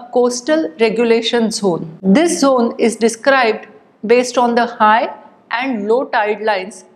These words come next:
which need to be mapped. A landward distance of five hundred meters from the high tide line comes under the coastal regulation zone. There are separate distances for the creeks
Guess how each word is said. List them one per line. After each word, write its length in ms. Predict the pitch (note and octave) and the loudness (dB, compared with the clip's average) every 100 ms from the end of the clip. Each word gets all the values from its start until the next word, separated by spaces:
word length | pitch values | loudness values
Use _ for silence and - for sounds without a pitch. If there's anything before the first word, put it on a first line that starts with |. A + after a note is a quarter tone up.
| _ _ - | _ _ -6
which 280 | B3 B3 | -4 -2
need 340 | B3 C4 C#4 C4 | -2 -2 -2 -4
to 80 | A#3 | -2
be 160 | B3 | 0
mapped. 540 | B3 G#3 F3+ D#3+ - - - - | 2 2 0 -4 -14 -20 -20 -4
A 100 | C4 | -2
landward 760 | C4+ B3 A#3 A#3+ B3+ E4 F4+ A#3+ | 0 0 -2 -2 0 0 -2 -2
distance 640 | B3+ - B3+ G#3 G#3 - _ _ - | -4 -2 -4 -4 -8 -18 _ _ -2
of 260 | A#3 A#3 | -2 -2
five 280 | - B3 D#4 | 0 2 0
hundred 480 | - C#4 B3+ C#4 A#3 | -2 -2 2 0 2
meters 600 | A3+ A3+ A3+ A#3+ G3+ - - - _ - | 2 2 2 2 2 -4 -18 -20 _ -2
from 240 | A#3 A3+ | 0 2
the 120 | A#3+ | 0
high 420 | B3 - A#3 C#4 C#4+ | -2 0 0 0 0
tide 320 | A#3+ G#3+ G3+ | 2 0 0
line 460 | G#3+ A3 F#3+ G3+ - - _ _ - | 2 2 0 -8 -18 -20 _ _ -2
comes 300 | C4 C#4 C#4 | 0 2 2
under 300 | A3+ A3+ A#3 | 2 4 2
the 120 | B3 | 2
coastal 440 | B3 G3+ G3+ B3 A3+ | 2 2 2 0 2
regulation 640 | G3+ F3+ G#3 G3+ G3+ G3+ | 2 2 2 2 2 -4
zone. 340 | F#3 F3 D#3 E3 - - - | -2 -4 -4 -8 -18 -10 0
There 240 | G#3 C4+ | 2 2
are 120 | D4+ | 0
separate 580 | D4+ D4+ C#4 E4 F#4 C4+ | -2 -2 -2 0 0 0
distances 720 | B3 - B3 A#3+ A3+ G3+ G3+ - - _ | -2 -2 -2 -2 0 -2 -4 -18 -20 _
for 160 | - A3+ | 0 0
the 140 | A#3 A3+ | 0 -4
creeks 520 | A#3+ B3+ - - - | -2 -2 -4 -10 -16